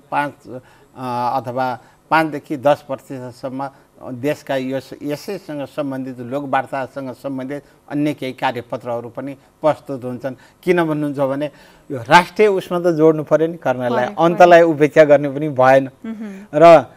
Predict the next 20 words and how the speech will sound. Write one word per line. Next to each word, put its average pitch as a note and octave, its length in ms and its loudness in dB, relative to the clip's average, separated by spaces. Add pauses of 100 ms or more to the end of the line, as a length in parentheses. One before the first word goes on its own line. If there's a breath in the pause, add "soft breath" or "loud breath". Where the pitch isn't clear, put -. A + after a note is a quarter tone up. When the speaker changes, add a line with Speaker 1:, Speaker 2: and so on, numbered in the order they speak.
(140 soft breath)
Speaker 1:
हामीले E3 340 0
धेरैजसो D#3+ 680 0
कर्णालीको D3 760 -2
बारेमा C#3+ 420 -2
यसमा C#3+ 680 -6
बोधगम्य C#3 640 -4
हुन्छ, C3 200 -8 (580)
जानकारीमूलक C#3 760 -4
हुन्छ C3+ 240 -10 (560 soft breath)
र D#3+ 80 -4
केही A3 340 -6
देशका E3 440 -2
अन्य C#3+ 360 -4
भागबाट B2 480 -6
आउनुभएका B2+ 720 -6 (280 soft breath)
विद्वान C3+ 380 -4
विदुषीहरूले B2+ 960 -6
पनि C3+ 280 -10 (280 soft breath)
प्रस्तुत D3 280 -6
गर्नुहुन्छ C#3+ 440 -2